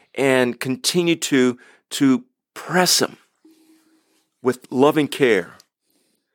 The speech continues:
about that truth and the solidness of that foundation,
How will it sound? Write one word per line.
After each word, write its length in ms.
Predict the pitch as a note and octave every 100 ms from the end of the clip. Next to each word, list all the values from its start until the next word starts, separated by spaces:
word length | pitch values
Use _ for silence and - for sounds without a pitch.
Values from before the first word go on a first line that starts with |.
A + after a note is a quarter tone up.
| _ _ -
about 380 | G2+ A#2+ A#2+
that 200 | A#2 A#2+
truth 380 | - D3 A#2+ -
and 140 | G2+ F#2
the 80 |
solidness 720 | - - A#2 A2+ - - -
of 160 | A2+ F#2
that 160 | G2+ -
foundation, 760 | G2 F#2+ F#2 F2+ - - -